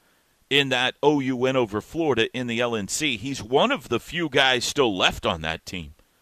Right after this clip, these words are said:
including the head coach. They've had significant turnover at Florida.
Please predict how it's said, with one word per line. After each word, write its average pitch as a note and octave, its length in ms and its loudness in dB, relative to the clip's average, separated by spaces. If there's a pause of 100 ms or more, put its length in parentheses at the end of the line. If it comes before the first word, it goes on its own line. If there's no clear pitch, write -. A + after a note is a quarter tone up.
(640)
including G3 540 2
the C#3+ 140 2
head E3+ 260 2
coach. - 500 -4 (520)
They've A2+ 200 2
had A2 320 2 (120)
significant A#2+ 840 -2
turnover D#2+ 560 -2 (180)
at F#2+ 160 -4
Florida. D#2 400 -10